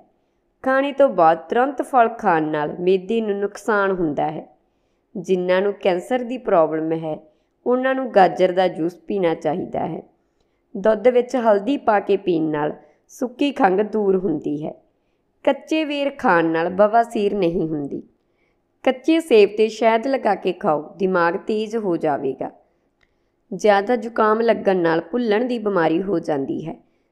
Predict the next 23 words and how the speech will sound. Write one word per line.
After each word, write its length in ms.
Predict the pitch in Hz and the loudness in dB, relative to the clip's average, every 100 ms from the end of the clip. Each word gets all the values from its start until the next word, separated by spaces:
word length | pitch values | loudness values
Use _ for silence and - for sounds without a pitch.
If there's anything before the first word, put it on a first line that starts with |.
| _ 208 | _ -6
ਜ਼ਿਆਦਾ 380 | 190 185 202 | 4 4 4
ਮਿੱਠਾ 400 | 254 240 240 285 | 0 -2 -4 -6
ਖਾਣ 320 | 277 254 208 185 | -4 -2 -2 0
ਨਾਲ 200 | 175 175 | 0 -2
ਕੰਨਾਂ 380 | - 208 214 214 | -2 -2 0 -2
ਤੋਂ 140 | 233 226 247 | -4 0 -2
ਘੱਟ 160 | 240 | -2
ਸੁਣਾਈ 380 | 190 202 180 170 | -8 -2 0 0
ਦੇਣ 300 | 170 165 165 | 0 0 0
ਲੱਗ 120 | 156 | -2
ਜਾਂਦਾ 500 | 139 - - 147 - | -4 -6 -6 -4 -6
ਹੈ। 120 | 156 - _ _ _ _ _ _ | -6 -10 _ _ _ _ _ _
ਸਵੇਰੇ 420 | - 196 190 185 | -6 2 4 4
ਖਾਲੀ 400 | 190 226 185 202 | 2 2 2 2
ਪੇਟ 300 | 220 196 185 - 175 | 2 0 0 0 -2
ਅਦਰਕ 300 | 208 233 240 | 0 -2 -2
ਤੇ 160 | 226 | -4
ਲਸਣ 380 | 196 170 170 220 | -2 -2 -4 -6
ਦਾ 140 | 226 226 | 0 0
ਪਾਣੀ 320 | 220 185 175 | 0 0 -2
ਪੀਣ 300 | 175 160 160 | -2 -2 -2
ਨਾਲ 320 | 151 151 156 - _ _ _ _ - | -4 -6 -6 -10 _ _ _ _ -2
ਪੇਟ 280 | 220 214 | 2 2